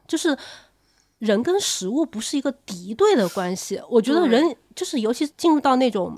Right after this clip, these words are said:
Speaker 2: 减肥的那个
Speaker 1: 嗯，减肥的那个减肥餐的那种固有的观念里面，
Speaker 2: 对，对。
Speaker 1: 你就会觉得你跟食物不是朋友，
Speaker 2: 对。
Speaker 1: 你跟食物是对着来的。
Speaker 2: 对。
Speaker 1: 就是以前我见到那些健身教练说他吃饭，他都不是说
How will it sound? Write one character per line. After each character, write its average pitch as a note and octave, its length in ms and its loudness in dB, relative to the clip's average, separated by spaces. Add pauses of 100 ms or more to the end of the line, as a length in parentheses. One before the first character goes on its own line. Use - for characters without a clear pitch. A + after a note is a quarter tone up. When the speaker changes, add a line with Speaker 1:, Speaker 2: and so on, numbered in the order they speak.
Speaker 2:
减 G#3+ 240 -2
肥 G3+ 140 2
的 G3 100 0
那 F#3 60 -8
个 F#3+ 60 -8
Speaker 1:
嗯， F3 40 -10
减 G#3 240 2
肥 F#3+ 220 0
的 C#4 140 6
那 D#4+ 100 4
个 A#3 100 2
减 F3+ 220 -2
肥 G3+ 160 -6
餐 E4 260 0
的 E4+ 120 4
那 B3 120 2
种 F#3 180 -2
固 D#4 180 -4
有 G#3 180 -2
的 F#3+ 220 -6
观 C4+ 240 2
念 C#4+ 280 2
里 F3 100 -2
面， F#3 220 -2
Speaker 2:
对， - 80 -14
对。 - 200 -16
Speaker 1:
你 G#3+ 80 -6
就 C#4 80 4
会 F#4+ 100 4
觉 G#3+ 160 -2
得 D#4 300 2
你 G3 120 0
跟 C#4+ 140 2
食 - 220 -4
物 D4 120 2
不 G3 160 -8
是 F4 120 2
朋 D#3+ 400 -6
友， B3+ 340 2
Speaker 2:
对。 G3 100 -8 (200)
Speaker 1:
你 G#3+ 80 0
跟 E4 120 4
食 - 140 -4
物 D#4 100 -2
是 - 140 -10
对 G#4 180 2
着 A3+ 120 2
来 E3 240 -8
的。 A3+ 100 2
Speaker 2:
对。 F3+ 80 -2
Speaker 1:
就 D#4 100 -2
是 C#4 220 0
以 E3 60 -14
前 F3 320 -6
我 G3+ 100 0
见 C4 180 -2
到 C4 100 2
那 B3 100 2
些 A#3 120 -4
健 B3+ 160 -2
身 A#3+ 80 0
教 A#3 200 -2
练 G#3+ 180 -2
说 G#3 240 -4
他 G#3 220 -8
吃 - 240 -6
饭， F#3 200 -4
他 - 160 -4
都 A3+ 120 -2
不 F3+ 180 -12
是 A3 180 -6
说 G3+ 360 -2